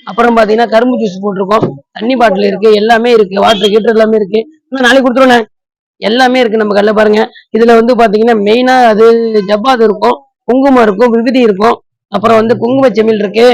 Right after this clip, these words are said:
அஹ், பிரசாத பாக்கெட் இருக்கு, மஞ்சள் கயிறு பாக்கெட் இருக்கு, எல்லாமே நம்ம கடையில கிடைக்குங்க.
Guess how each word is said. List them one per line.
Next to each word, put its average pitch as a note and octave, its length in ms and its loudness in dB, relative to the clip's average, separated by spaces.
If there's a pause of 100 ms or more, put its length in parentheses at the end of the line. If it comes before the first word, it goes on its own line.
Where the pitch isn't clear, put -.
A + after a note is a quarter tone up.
(340)
அஹ், A3 240 2
பிரசாத A3 300 2
பாக்கெட் A3 280 0
இருக்கு, G#3+ 180 -2
மஞ்சள் A3+ 300 -2
கயிறு A#3 160 4
பாக்கெட் G#3 260 -2
இருக்கு, G#3 160 0 (280)
எல்லாமே A#3 420 -2
நம்ம B3 200 0
கடையில G#3+ 260 0
கிடைக்குங்க. G3+ 440 -4